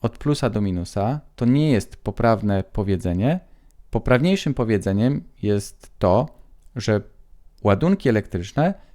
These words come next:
płyną od potencjału wyższego do niższego. Tutaj oczywiście rozważaliśmy to na podstawie elektronów,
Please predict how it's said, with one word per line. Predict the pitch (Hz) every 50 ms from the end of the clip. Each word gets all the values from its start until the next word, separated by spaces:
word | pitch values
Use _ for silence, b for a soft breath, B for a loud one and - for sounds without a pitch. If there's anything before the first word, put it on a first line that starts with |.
| b _ -
płyną | - 143 147 147 143 143 -
od | - 139 - -
potencjału | - 127 120 - 123 123 120 127 117 110 107 104 101 92
wyższego | 87 92 104 135 160 170 - - - - 123 113 110 113 110 110 110 b b b b - -
do | 95 107 117
niższego. | 120 117 113 113 - - - - 98 87 80 82 - b b b b b b b b b b
Tutaj | - 185 180 185 170 151
oczywiście | 139 127 - 135 131 139 135 - - 135 120 110 104 - - - - -
rozważaliśmy | 117 110 117 110 113 120 113 107 120 117 127 131 - - 113 -
to | - 110 101 95 - - - - -
na | 104 101
podstawie | - 110 - - - 113 101 101 104 - -
elektronów, | 127 135 135 127 - - - 120 98 90 90 101 127 156 170 - b